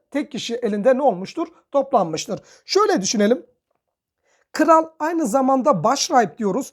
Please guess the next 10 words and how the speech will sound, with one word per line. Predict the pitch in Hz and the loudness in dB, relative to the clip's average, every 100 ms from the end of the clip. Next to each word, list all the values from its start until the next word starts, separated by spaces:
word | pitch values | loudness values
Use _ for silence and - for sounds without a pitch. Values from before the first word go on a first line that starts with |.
| _ 185 | _ -4
başkomutan | 214 277 - 254 214 247 214 | -2 -2 -2 -2 0 0 2
diyoruz, | 214 254 320 - _ | 2 2 0 -10 _
başyargıç | 190 285 - 269 190 175 - | -2 0 2 2 2 0 -4
diyoruz. | 196 180 165 - _ - | -4 -4 -6 -8 _ -8
E, | 185 | -2
başrahip | 147 311 - 320 302 302 | 0 2 2 2 2 0
dediğimiz | 294 277 294 185 | -2 -2 -2 0
dini | 240 294 | 0 0
işlerine | - 247 220 185 | 0 0 0 0
bakar. | 160 208 | -2 -2